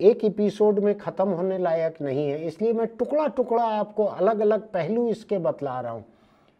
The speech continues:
इसका एक बहुत बड़ा पहलू ये है जिसमें अमेरिका और हिंदुस्तान में फ़र्क आ जाता है। एआई एक औजार है,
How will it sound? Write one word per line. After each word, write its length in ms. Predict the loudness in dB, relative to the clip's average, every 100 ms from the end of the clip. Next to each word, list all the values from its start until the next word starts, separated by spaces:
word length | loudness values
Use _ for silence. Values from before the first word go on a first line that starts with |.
| _ _ _ -8
इसका 260 | 0 0
एक 420 | 0 2 2 2 0
बहुत 180 | -2
बड़ा 260 | 2 4 4
पहलू 360 | 4 0 0 -2
ये 240 | 0 0
है 280 | 0 -4 -6
जिसमें 360 | -6 -4 -4 -2
अमेरिका 440 | 0 0 0 2
और 120 | 2
हिंदुस्तान 580 | 0 0 -2 -4 -4 -2
में 220 | 0 -2
फ़र्क 360 | -6 -6 -6 -6
आ 100 | -8
जाता 360 | -8 -10 -12 -16
है। 160 | -16 -20 _ _ _ _ _ _ _ _ _ _ _ _ _ _
एआई 400 | 0 2 4 2
एक 160 | 0 0
औजार 460 | 0 2 0 -2
है, 140 | -6